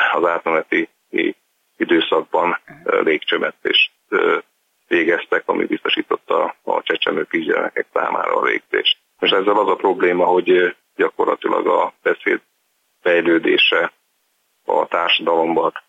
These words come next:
családban való szocializálódás igen komoly problémákat okoz. Ezért mindenképpen egy nagyon érdekes és nagyon fontos feladatnak tartottuk itt mi, hogy ezt a,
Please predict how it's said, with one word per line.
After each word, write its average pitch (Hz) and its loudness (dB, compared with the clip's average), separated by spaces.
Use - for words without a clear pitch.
családban 80 0
való 80 0
szocializálódás 82 -2
igen - -4
komoly - -2
problémákat - -4
okoz. 92 -2
Ezért 82 0
mindenképpen 82 -2
egy 82 -2
nagyon 82 0
érdekes - 0
és - 2
nagyon 82 -2
fontos - 0
feladatnak 78 0
tartottuk 82 0
itt - -8
mi, 85 -2
hogy 76 -2
ezt - -2
a, 78 0